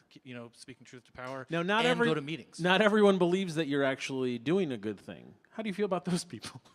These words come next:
Speaker 1: Uh, the,
Speaker 2: Keep
Speaker 1: the,
Speaker 2: it clean.
Speaker 1: the, yeah. <laughs> Um, I, that's the great thing. You know, they, they, uh, they can think what they want.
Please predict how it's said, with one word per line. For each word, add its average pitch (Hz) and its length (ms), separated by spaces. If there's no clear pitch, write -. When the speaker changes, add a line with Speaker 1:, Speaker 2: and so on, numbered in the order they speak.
Speaker 1:
Uh, 143 340
the, 143 240
Speaker 2:
Keep 196 120
Speaker 1:
the, 190 40
Speaker 2:
it 170 60
clean. 120 260
Speaker 1:
the, 156 60
yeah. 143 240
<laughs> - 960
Um, 175 560
I, 285 40
that's - 320
the 156 120
great 156 260
thing. 160 400
You 135 140
know, 139 100
they, 135 180
they, 143 300
uh, 143 380
they 139 80
can 160 120
think 156 160
what 160 120
they 156 60
want. 143 440